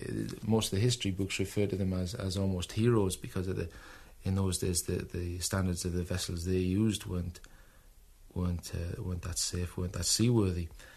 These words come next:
Mo-, modern day vessels, uh, pilot vessels are much more powerful and much safer, of course, but certainly in the older days,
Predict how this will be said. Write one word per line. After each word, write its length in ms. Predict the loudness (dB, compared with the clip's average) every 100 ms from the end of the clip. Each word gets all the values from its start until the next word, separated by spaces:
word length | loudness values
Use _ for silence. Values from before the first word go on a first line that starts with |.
| 0
Mo-, 180 | 4 6
modern 300 | 6 6 6
day 200 | 6 6
vessels, 420 | 6 4 2 -2
uh, 140 | -4 -8 -12 -14 -8
pilot 320 | -2 0 0
vessels 480 | -2 -2 -2 -2 -4
are 80 | -2
much 260 | -2 -2
more 140 | -4 -6
powerful 580 | -4 -2 -2 -4 -8 -10 -14 -20 -20 -20 -20 -10
and 200 | -6 -2
much 160 | -2 -2
safer, 320 | -2 -4 -4
of 60 | -6
course, 300 | -4 -4 -4
but 240 | -8 -12 -14 -18 -10
certainly 400 | 2 4 4 4
in 100 | 4
the 80 | 6
older 280 | 8 8 6
days, 440 | 4 2 0 -4